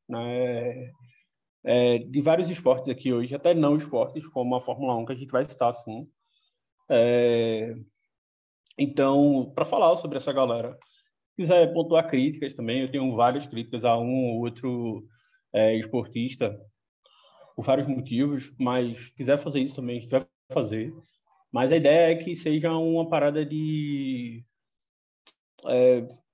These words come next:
esqueci a palavra, a palavra me,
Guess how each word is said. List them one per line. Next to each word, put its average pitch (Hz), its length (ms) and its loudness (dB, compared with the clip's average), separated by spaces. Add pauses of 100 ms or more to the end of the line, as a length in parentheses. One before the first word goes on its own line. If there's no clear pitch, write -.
(840)
esqueci 147 400 -2
a 139 60 4
palavra, 131 400 6
a 127 40 0
palavra 135 320 2
me, 131 120 0